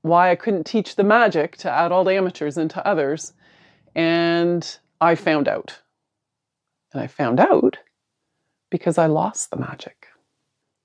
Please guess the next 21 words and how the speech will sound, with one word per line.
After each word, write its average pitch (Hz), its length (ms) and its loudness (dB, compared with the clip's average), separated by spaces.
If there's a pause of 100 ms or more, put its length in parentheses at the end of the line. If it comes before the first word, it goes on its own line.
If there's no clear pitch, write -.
So 226 160 2
we'll 226 140 4
go 269 120 4
back 311 440 2
to 262 560 2 (480)
two 302 160 2
thousand 233 380 4
and 190 120 0
nineteen. 185 680 -4 (1200)
It - 220 0
was 165 420 2
seventeen 196 640 0
years 165 320 2
after 151 300 0
my 147 140 -2
retirement 147 680 -2
from - 180 -12
sport, 196 580 2 (840)
and 160 680 0 (540)
I 151 380 2
was 147 320 -6